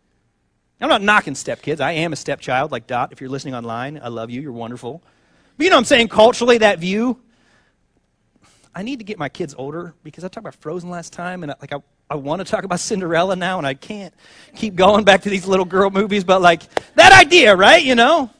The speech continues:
night and day, Cinderella. You, that's what you feel like. You're just like the stepchild that just comes along, but you don't feel, like,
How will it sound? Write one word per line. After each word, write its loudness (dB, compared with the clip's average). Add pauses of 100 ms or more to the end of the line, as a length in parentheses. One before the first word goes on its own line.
(100)
night -2
and 0
day, 6
Cinderella. 0
You, -4
that's 2
what -8
you -2
feel -2
like. 0
You're -2
just -4
like -2 (220)
the -2
stepchild 0 (140)
that -6
just -2
comes -2
along, 0
but -12
you -2
don't -2
feel, -4
like, -10